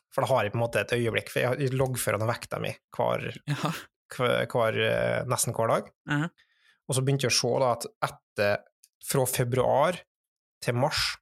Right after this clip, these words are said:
Speaker 1: tjue tjue,
Speaker 2: Mm.
Speaker 1: så begynte det å skje.
Speaker 2: Ja.
Speaker 1: Og det synes jeg var veldig flott. For det, det er så fint, det synes jeg korona har vært god på. Den har gitt oss en, en paraplyunnskyldning for nesten alt.
Speaker 2: <laughs>
Speaker 1: Så jeg synes det er veldig godt å se tilbake på den biten her, ja.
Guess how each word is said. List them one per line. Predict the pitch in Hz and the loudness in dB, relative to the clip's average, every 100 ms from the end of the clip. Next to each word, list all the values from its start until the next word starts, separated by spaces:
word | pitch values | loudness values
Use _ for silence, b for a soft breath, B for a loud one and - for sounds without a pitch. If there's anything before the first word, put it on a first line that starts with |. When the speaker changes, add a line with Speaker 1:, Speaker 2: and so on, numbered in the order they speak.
| _ _ | _ _
Speaker 1:
tjue | - - 120 | -4 0 0
tjue, | 113 120 170 - _ - | 2 2 2 -2 _ -4
Speaker 2:
Mm. | 160 151 | -2 -2
Speaker 1:
så | - - 143 | 2 4 4
begynte | 131 123 | 2 2
det | 107 | 0
å | 104 | 2
skje. | 101 - _ _ _ - | 0 -2 _ _ _ -6
Speaker 2:
Ja. | 143 196 - _ | -4 -4 -8 _
Speaker 1:
Og | 165 | -2
det | 127 | 2
synes | 120 113 | 2 2
jeg | - | -2
var | 110 101 | -2 -4
veldig | - | -4
flott. | - - - _ _ _ _ b b b - | -10 -10 -16 _ _ _ _ b b b -2
For | 180 | 0
det, | 196 - _ | 0 -2 _
det | - | 0
er | 170 | 2
så | 185 | 2
fint, | - 160 156 - 330 392 _ _ _ _ _ | 0 0 0 -4 -6 -12 _ _ _ _ _
det | 147 | 2
synes | 135 139 | 4 4
jeg | - | 2
korona | 113 127 101 | 0 2 2
har | |
vært | 104 113 | 0 -2
god | 127 | -2
på. | - - - _ _ | -6 -8 -12 _ _
Den | 113 | -2
har | 117 | 0
gitt | 127 120 | 2 2
oss | 107 - | 2 0
en, | 113 113 | -2 -2
en | 127 117 | -4 -4
paraplyunnskyldning | - 117 113 120 104 101 107 113 | -2 -2 0 -2 0 -2 -2 -2
for | - | 0
nesten | 131 - - 123 | 2 4 4 2
alt. | - | 0
Speaker 2:
<laughs> | - - - - - - 147 - 135 - 143 | 0 -2 -6 -2 0 0 -4 -4 -8 -4 -6
Speaker 1:
Så | - | 0
jeg | 147 | 2
synes | 135 | 4
det | 127 | 4
er | 127 131 | 4 4
veldig | 123 131 113 117 | 0 0 -2 -2
godt | 117 - | -2 -2
å | |
se | - 117 | 0 0
tilbake | 117 120 110 98 - 113 | 0 4 4 4 -2 0
på | 113 | 0
den | 113 | 2
biten | 110 110 | 0 0
her, | 110 | 0
ja. | 143 | 0